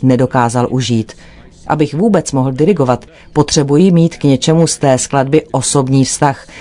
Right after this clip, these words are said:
Může to být třeba zvuk, příběh, nebo dokonce i ta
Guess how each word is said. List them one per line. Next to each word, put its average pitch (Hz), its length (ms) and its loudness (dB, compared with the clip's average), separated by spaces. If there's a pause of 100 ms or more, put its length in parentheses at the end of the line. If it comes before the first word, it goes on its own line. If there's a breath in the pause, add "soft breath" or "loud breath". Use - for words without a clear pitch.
(160 loud breath)
Může 147 260 2
to 143 120 0
být 135 320 -2
třeba 131 280 0
zvuk, 127 440 0
příběh, 139 520 0 (260 loud breath)
nebo 220 340 4
dokonce 202 420 0
i 185 120 -2
ta 139 320 0